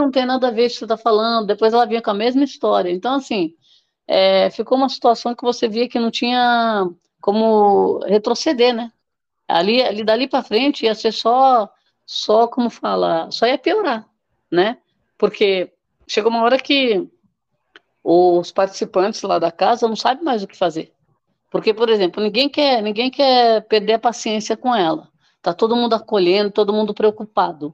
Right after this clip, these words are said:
e ela fica nesse looping eterno, e chega uma hora que as pessoas, né, a-, eu lembro que acho que foi a, a Lady que chegou e falou, "Cê, peraí, você tá querendo bater o botão? Você quer isso que você quer?"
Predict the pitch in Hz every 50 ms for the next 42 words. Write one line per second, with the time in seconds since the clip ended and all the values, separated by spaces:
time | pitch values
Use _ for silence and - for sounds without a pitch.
0 | _ _ _ _ _ _ _ _ _ - 196 196 202 196 202 226 214 220 - 226
1 | - 233 208 202 202 190 - - 196 202 214 202 208 - 190 180 175 175 - -
2 | 226 247 247 202 175 160 156 151 - _ _ _ _ _ _ _ _ _ _ _
3 | _ _ - - 165 - - 220 208 214 220 208 202 202 214 226 220 - 233 -
4 | - - 254 - - - 233 233 214 208 208 202 185 - - 196 208 220 208 202
5 | 202 226 262 254 262 262 - - 208 196 190 - - 214 214 226 220 208 196 185
6 | 165 160 - _ _ _ _ _ _ _ - - 196 185 196 240 285 277 208 185
7 | 190 - - - 190 160 170 208 214 208 - 208 190 190 185 - - 226 214 214
8 | _ _ _ _ _ _ _ _ - 220 214 277 294 285 277 214 196 190 214 202
9 | - 285 277 - 269 269 254 247 - - 226 214 226 226 220 185 180 185 - -
10 | 262 226 190 190 196 - 226 214 196 - 196 - 214 220 233 262 254 - - 196
11 | 180 175 - 185 170 - 220 214 185 170 170